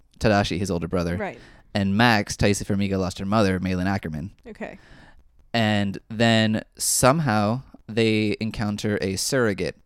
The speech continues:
Speaker 1: for that loss. So, um,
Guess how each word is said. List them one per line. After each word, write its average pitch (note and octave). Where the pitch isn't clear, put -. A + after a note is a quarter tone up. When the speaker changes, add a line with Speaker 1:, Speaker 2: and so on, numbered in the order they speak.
Speaker 1:
for G#2
that F#2
loss. -
So, G2+
um, F#2+